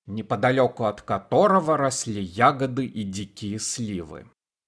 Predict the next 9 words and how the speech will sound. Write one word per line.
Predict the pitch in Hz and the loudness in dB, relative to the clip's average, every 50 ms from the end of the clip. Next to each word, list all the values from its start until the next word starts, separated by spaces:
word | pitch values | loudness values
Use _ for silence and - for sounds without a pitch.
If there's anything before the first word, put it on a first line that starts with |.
| _ _ _ | _ _ _
Здесь | - 107 87 82 113 147 196 202 - - | -14 -14 -6 0 4 4 4 4 2 -4
путники | - - 214 220 196 202 202 190 196 190 190 - 185 | 0 2 2 2 2 4 4 4 4 4 2 2 2
остановились | 180 170 170 - - - 117 113 110 110 101 107 104 107 123 120 - - | 2 2 2 0 -2 -2 -2 0 0 0 0 -2 -2 -2 -2 -4 -4 -4
на | 117 117 123 | -4 -4 -2
ночлег. | 123 127 131 131 - - - 101 90 87 71 - _ - _ _ _ _ _ _ _ _ _ _ _ _ | -2 -2 -2 -2 -2 -4 -4 -4 -6 -8 -8 -10 _ -20 _ _ _ _ _ _ _ _ _ _ _ _
Наутро | 98 98 101 110 139 175 202 190 185 - 143 131 127 | -10 -4 -2 0 4 6 6 6 6 4 0 -2 -2
Кугель | 123 - 156 156 151 127 107 120 113 110 | -2 2 2 2 4 4 2 0 -2 -2
соорудил | - - - 110 107 107 110 113 120 117 107 127 123 117 | -4 -4 -2 0 0 0 0 -2 -4 -4 -2 -2 0 0
ловушку, | 113 107 95 95 98 92 90 120 196 254 247 254 - - - 123 104 - - | 0 -2 -2 -2 -4 -4 0 2 2 2 2 0 -6 -6 -4 -4 -4 -4 -6